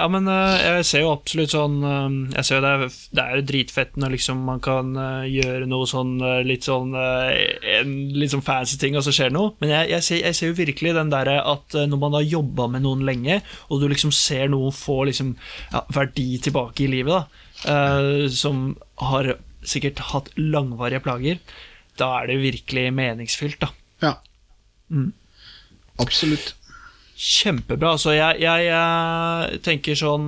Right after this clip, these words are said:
Speaker 1: um, vi har snakket om veldig mye interessant, og jeg har lært så mye av å ta prat med deg.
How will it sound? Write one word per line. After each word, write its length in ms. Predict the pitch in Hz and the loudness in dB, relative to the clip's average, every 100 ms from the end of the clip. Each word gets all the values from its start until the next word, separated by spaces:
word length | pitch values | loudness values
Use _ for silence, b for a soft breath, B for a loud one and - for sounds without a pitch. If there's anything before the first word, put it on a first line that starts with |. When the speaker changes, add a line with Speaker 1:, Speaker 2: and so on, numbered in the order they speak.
| 147 | -2
Speaker 1:
um, 460 | 147 147 147 147 139 - - - _ - - _ - _ - | 0 0 0 -2 -6 -8 -14 -18 _ -20 -20 _ -20 _ -8
vi 320 | 147 143 147 | 0 2 2
har 480 | 147 135 135 135 139 | 2 0 0 2 0
snakket 460 | 135 143 - 165 127 | 0 -4 -4 -6 -2
om 220 | 131 135 | 0 -2
veldig 380 | - 139 131 123 | -4 -2 0 0
mye 220 | 127 127 127 120 | -2 -2 -2 -2
interessant, 480 | 123 127 156 185 165 | -4 -2 0 0 0
og 80 | 139 131 | 2 2
jeg 100 | 123 | 2
har 160 | 127 127 | 0 0
lært 260 | 123 - | -2 -2
så 140 | - 135 | -2 -2
mye 220 | 127 127 | -4 -4
av 140 | 123 127 | -4 -2
å 60 | 127 | -2
ta 160 | 135 | -2
prat 320 | 123 131 120 135 | -2 -4 -4 -4
med 160 | 123 | -2
deg. 240 | 147 190 | 0 0